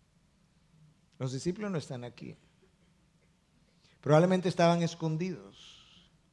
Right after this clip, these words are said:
por temor. Y yo me imagino a estas mujeres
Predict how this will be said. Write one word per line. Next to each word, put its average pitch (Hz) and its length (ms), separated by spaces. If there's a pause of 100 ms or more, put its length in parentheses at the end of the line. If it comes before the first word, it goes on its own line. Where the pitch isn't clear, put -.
(300)
por 139 240
temor. 156 500 (2750)
Y 135 80
yo 170 120
me 240 80
imagino 233 380
a - 20
estas 214 260
mujeres 147 880